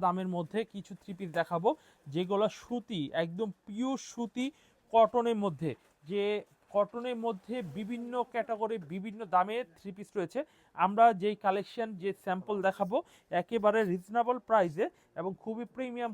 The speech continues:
কোয়ালিটির থ্রি পিসগুলো দেখাবো। এই হচ্ছে কামিজটা দেখুন, খুবই সুন্দর দামের একটি প্রাইস হবে। এই হচ্ছে কামিজটার সামনের ডিজাইনটা দেখুন, আর এই হচ্ছে কামিজের পিছনে ব্যাকপার্টটা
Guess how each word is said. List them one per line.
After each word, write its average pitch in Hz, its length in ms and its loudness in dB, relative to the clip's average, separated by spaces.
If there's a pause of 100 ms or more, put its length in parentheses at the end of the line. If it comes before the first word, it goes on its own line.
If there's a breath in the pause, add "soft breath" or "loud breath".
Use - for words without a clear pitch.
কোয়ালিটির 202 400 -2
থ্রি 208 180 -8
পিসগুলো 190 380 -4
দেখাবো। 135 300 -4 (460 soft breath)
এই 220 140 2
হচ্ছে 208 240 0 (120)
কামিজটা 180 360 -2
দেখুন, 139 160 -8 (100)
খুবই 240 220 -8 (120)
সুন্দর 220 360 -2 (380)
দামের 190 300 2 (380 soft breath)
একটি 196 160 -8 (140)
প্রাইস 190 340 6
হবে। 185 220 0
এই 196 100 0
হচ্ছে 196 280 -4
কামিজটার 180 400 -8
সামনের 202 420 -4
ডিজাইনটা 185 460 -4
দেখুন, 196 200 -2 (420 loud breath)
আর 151 160 4
এই 202 120 0
হচ্ছে 202 280 -6
কামিজের 190 360 -6
পিছনে 214 280 -8 (120)
ব্যাকপার্টটা 185 420 -2